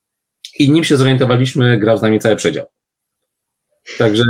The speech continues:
to jest taka gra, gdzie faktycznie można zachęcić każdego, każdemu wytłumaczyć i ona zadziała.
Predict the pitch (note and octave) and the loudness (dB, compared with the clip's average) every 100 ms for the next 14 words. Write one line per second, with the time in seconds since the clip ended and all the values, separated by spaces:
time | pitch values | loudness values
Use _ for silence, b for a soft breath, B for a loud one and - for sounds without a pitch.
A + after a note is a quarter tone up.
0 | A2 C3+ C3 B2+ A#2 A#2 G#2+ A#2+ A2+ A2 | 0 2 2 2 0 0 2 0 0 -2
1 | - A#2 - G#2+ G#2 G#2+ A2 A#2+ A#2+ - | -4 -4 -2 0 0 0 0 0 -2 -4
2 | A#2 G#2+ B2+ C3 B2 A2 G#2+ A#2 A2 A2 | -2 0 0 2 0 0 -2 0 0 0
3 | A2 A#2 B2+ A#2+ A2 - C3+ B2+ A2 G2+ | 0 0 2 0 -2 -2 0 0 0 0
4 | F2+ D2 | -2 -4